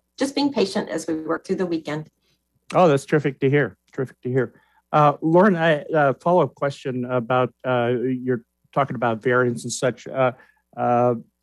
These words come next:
Speaker 2: do you have any idea, uh, of the trend of, uh, variants? I mean, we know that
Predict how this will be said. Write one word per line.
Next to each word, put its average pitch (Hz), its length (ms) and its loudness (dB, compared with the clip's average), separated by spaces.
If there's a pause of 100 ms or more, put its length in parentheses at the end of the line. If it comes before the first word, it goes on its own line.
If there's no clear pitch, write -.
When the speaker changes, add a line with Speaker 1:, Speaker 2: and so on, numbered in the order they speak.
(260)
Speaker 2:
do - 880 -10
you 202 120 4
have 233 160 4
any 226 180 4
idea, 190 580 2 (160)
uh, 139 380 0
of 139 340 -2
the 131 220 -2 (240)
trend 165 640 -2 (260)
of, 131 380 -2
uh, 131 320 2 (600)
variants? 147 600 0
I 131 40 -4
mean, 135 180 0
we 156 100 2
know 170 180 6
that 143 240 0